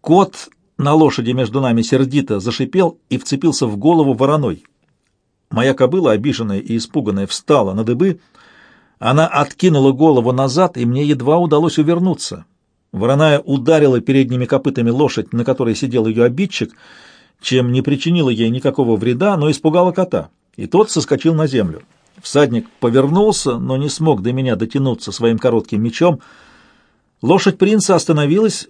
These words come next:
у сужающейся тропы, а та, что была без всадника, начала пятиться, но Дьютифул не мог сдвинуться с места, чтобы дать ей дорогу.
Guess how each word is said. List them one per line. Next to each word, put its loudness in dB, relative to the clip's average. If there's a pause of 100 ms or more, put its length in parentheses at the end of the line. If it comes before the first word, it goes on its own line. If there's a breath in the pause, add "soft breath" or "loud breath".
у -4
сужающейся 2
тропы, -4 (340)
а -2
та, 2
что -4
была 2
без -4
всадника, 0
начала 2
пятиться, 0 (560 loud breath)
но -6
Дьютифул 2
не 6
мог 4
сдвинуться 0
с -4
места, 0
чтобы 0
дать 2
ей 0
дорогу. 0